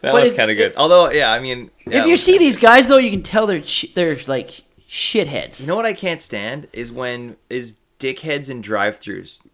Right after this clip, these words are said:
Speaker 1: Like, I s-, I'll see these videos sometimes where people are going through the drive-thru and they're just being an asshole to the person that's working there. They'll throw a,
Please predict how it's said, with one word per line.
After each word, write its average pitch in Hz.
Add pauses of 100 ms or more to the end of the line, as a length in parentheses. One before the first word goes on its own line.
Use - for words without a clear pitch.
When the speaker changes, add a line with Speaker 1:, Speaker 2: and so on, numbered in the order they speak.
Speaker 1:
Like, 107
I 113
s-, -
I'll 131
see 160
these 127
videos 110
sometimes 107
where 104
people 127
are 123
going 117
through 135
the 117
drive-thru 110
and -
they're 127
just 127
being 135
an 113
asshole 110
to 127
the 120
person 127
that's 107
working 113
there. 123
They'll 110
throw 127
a, 110